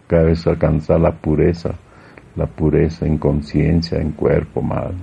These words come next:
mente y alma, ¿no? Entonces, el, yo, yo les diría verdaderamente que quiere decir este camino espiritual, lo primero que respetar a su madre.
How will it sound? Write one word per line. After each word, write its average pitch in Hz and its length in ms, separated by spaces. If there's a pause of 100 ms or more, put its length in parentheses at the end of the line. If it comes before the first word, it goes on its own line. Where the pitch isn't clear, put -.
(160)
mente - 460
y 69 40
alma, 85 300
¿no? - 280 (920)
Entonces, 107 500
el, 95 280 (200)
yo, 113 420 (460)
yo 104 180
les 113 220
diría 92 300
verdaderamente 90 680
que - 140
quiere 92 220
decir 92 200
este 87 180
camino 92 300
espiritual, 95 360
lo 147 100
primero 107 340
que 110 140
respetar 90 500
a 120 60
su - 160
madre. - 240